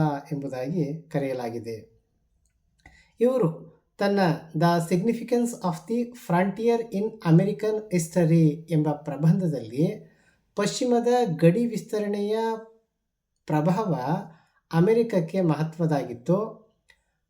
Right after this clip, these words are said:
ಅಮೆರಿಕ ತನ್ನ ಗುರುತಿನೊಂದಿಗೆ ಬೇರ್ಪಡಿಸಲಾಗದಂತೆ ಸಂಬಂಧವನ್ನ ಹೊಂದಿದೆ ಎಂಬುದಾಗಿ ಹೇಳ್ತಾರೆ. ಪಶ್ಚಿಮ ದಿಕ್ಕಿನ ವಿಸ್ತರಣೆಯು ಅಮೆರಿಕನ್ನರು ಯುರೋಪಿಯನ್ ಪ್ರಭಾವವನ್ನ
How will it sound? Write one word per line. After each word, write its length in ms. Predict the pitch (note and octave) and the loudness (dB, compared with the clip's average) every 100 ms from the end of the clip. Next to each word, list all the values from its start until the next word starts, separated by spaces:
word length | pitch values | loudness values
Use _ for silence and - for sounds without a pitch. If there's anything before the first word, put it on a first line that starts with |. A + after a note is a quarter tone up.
| - | -4
ಅಮೆರಿಕ 440 | F3+ A3 A#3+ A#3+ B3 B3 B3 | 0 4 2 2 0 0 0
ತನ್ನ 280 | A3 G3+ E3+ | -2 0 2
ಗುರುತಿನೊಂದಿಗೆ 880 | D3+ F#3 G3 A3 G#3+ G#3 G3+ A3 A3+ A#3 - _ - | 4 2 2 -2 0 -2 2 2 2 -4 -18 _ 2
ಬೇರ್ಪಡಿಸಲಾಗದಂತೆ 1160 | F#3+ G#3 A3 G3 G3+ F3+ D3+ D3 B2 A#2 D#3 F3 G3 - _ - | 2 2 -2 -2 0 2 2 0 -4 -4 0 0 0 -10 _ -12
ಸಂಬಂಧವನ್ನ 680 | - E3+ G3 G3+ F#3+ F3 F3 | 0 2 2 0 0 0 0
ಹೊಂದಿದೆ 800 | D3 B2+ A#2+ C3 F3 - - _ _ _ _ | 0 -4 -8 0 0 -2 -12 _ _ _ _
ಎಂಬುದಾಗಿ 840 | F#3+ F3 C#3+ B2+ C3+ F#3+ C#3+ D#3+ - | 0 4 2 2 -2 -2 -2 -8 -2
ಹೇಳ್ತಾರೆ. 640 | E3 D3+ - A#2 A2 - _ _ _ _ _ _ _ _ | 2 2 2 -10 -12 -20 _ _ _ _ _ _ _ _
ಪಶ್ಚಿಮ 360 | G3+ - B3+ B3+ A#3 | 0 2 2 2 2
ದಿಕ್ಕಿನ 320 | A#3 - A#3 A#3+ | -4 0 2 2
ವಿಸ್ತರಣೆಯು 680 | A3+ E3 - D#3+ C#3+ C3+ D#3+ G#3 - - - | 0 -2 2 2 2 2 2 2 -4 -10 0
ಅಮೆರಿಕನ್ನರು 920 | E3 A3 A#3 G#3+ G3+ G3 G3+ A3 - E3+ | 4 4 6 6 6 4 4 2 2 4
ಯುರೋಪಿಯನ್ 680 | F#3 G#3+ G#3+ A3+ A3 G#3+ | 6 6 4 2 2 0
ಪ್ರಭಾವವನ್ನ 680 | E3 D3+ E3 F#3+ F3+ E3+ | 0 4 4 6 4 4